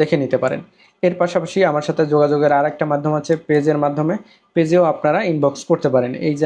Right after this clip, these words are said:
আমার Facebook পেজ, এখানে ইনবক্স করতে পারেন। সর্বোত্তম পন্থা হচ্ছে এই যে WhatsApp নাম্বার, এখানে আপনি ইনবক্স করতে পারেন, তবে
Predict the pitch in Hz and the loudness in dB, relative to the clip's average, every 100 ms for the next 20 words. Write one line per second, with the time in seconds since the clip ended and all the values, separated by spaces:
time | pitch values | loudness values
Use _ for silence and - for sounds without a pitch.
0 | 147 143 143 143 143 139 185 202 - - | 0 0 -2 -4 -4 -2 -2 -2 -8 -20
1 | - - 160 160 156 147 147 156 - 156 | -20 -6 -4 -2 -2 -2 -2 -2 -2 -2
2 | 160 156 160 170 - - 165 160 170 165 | 2 0 0 -4 -10 -4 0 2 2 0
3 | 175 160 156 151 165 156 190 156 143 151 | 0 0 0 0 -2 -2 0 0 2 2
4 | 143 139 156 147 143 147 208 359 _ _ | 0 0 -2 0 -2 2 0 -2 _ _
5 | _ _ _ 180 175 180 226 170 - 175 | _ _ _ -2 0 -2 -2 -4 0 2
6 | 151 143 135 - 143 135 127 123 131 139 | 2 2 0 0 0 2 0 -2 -2 0